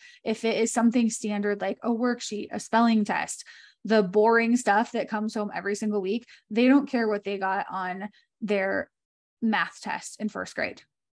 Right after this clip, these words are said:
Th-, those are the things that you don't want to keep. And if you really want to be minimal, then take a picture of the art projects that come home. You don't need to keep them. Just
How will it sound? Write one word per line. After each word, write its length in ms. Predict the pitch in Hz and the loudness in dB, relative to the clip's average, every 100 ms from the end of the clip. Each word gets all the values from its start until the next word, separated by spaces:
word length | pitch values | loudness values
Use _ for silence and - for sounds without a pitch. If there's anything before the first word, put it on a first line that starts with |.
| - | 0
Th-, 140 | 214 | 0
those 240 | 208 226 226 | 4 2 4
are 60 | |
the 120 | 220 233 | 4 4
things 280 | 233 214 | 2 2
that 120 | 190 220 | 0 -2
you 120 | 214 | -2
don't 300 | 180 202 202 | 0 -2 -2
want 140 | 208 | -4
to 60 | 202 | -4
keep. 300 | 233 294 262 _ - - - | -2 -2 -4 _ -20 -14 -2
And 180 | 240 | 0
if 260 | - 254 254 | 4 2 4
you 500 | 240 240 233 208 196 | 4 4 4 0 -2
really 280 | 202 240 269 | -2 0 2
want 220 | 269 254 | 0 0
to 80 | 285 | -2
be 140 | 285 | -2
minimal, 580 | 269 269 277 277 311 330 _ _ | 0 0 -2 -2 -4 -8 _ _
then 200 | 247 233 | -6 -4
take 280 | 233 247 254 | -4 -2 -2
a 60 | 311 | -2
picture 680 | 254 208 - 233 247 311 - | -4 -8 -4 0 2 0 0
of 300 | 208 208 196 196 | -2 0 -4 -6
the 300 | 208 208 196 - | -4 -2 -4 -4
art 240 | 202 - | -6 -4
projects 600 | 208 226 262 294 294 - _ _ _ - | -2 0 0 -2 -4 -18 _ _ _ -8
that 220 | 202 - | -8 -8
come 280 | - 247 311 | -2 0 2
home. 540 | 277 262 240 240 262 - | 2 2 2 0 -2 -12
You 80 | 180 | -14
don't 200 | 180 185 | -10 -2
need 200 | 240 254 | 0 0
to 100 | 269 | -2
keep 280 | 262 262 254 | -2 -4 -2
them. 320 | 254 226 240 240 _ - | -4 -4 -6 -8 _ -8
Just 280 | 214 202 | -6 -6